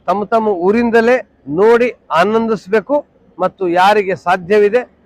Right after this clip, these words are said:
ಅವರು ಅಯೋಧ್ಯೆಗೆ ಬಂದು ನೋಡ್ಬೇಕು ಅಂತ ಈ ಸಂದರ್ಭದಲ್ಲಿ ತಮ್ಮೆಲ್ಲರನ್ನು ವಿನಂತಿ ಮಾಡ್ತೀನಿ. ಎಲ್ರಿಗೂ ಮೊದಲ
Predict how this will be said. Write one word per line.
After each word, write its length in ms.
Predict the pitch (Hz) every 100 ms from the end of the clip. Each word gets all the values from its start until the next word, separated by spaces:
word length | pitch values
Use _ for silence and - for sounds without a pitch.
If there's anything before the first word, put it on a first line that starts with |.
| -
ಅವರು 140 | 160
ಅಯೋಧ್ಯೆಗೆ 480 | 160 202 208 180 190
ಬಂದು 280 | 175 170 165
ನೋಡ್ಬೇಕು 520 | 175 208 185 175 175
ಅಂತ 180 | 196 185 160 156 _ _ 156
ಈ 80 | 160
ಸಂದರ್ಭದಲ್ಲಿ 840 | 180 196 220 190 165 196 190 170 - _ _
ತಮ್ಮೆಲ್ಲರನ್ನು 680 | 156 170 175 190 185 208 226 _
ವಿನಂತಿ 340 | 160 165 151 170
ಮಾಡ್ತೀನಿ. 580 | 156 143 123 208 269 _ _ _ -
ಎಲ್ರಿಗೂ 540 | 147 190 214 208 240 294 _ _ _ _ _ -
ಮೊದಲ 360 | - 185 254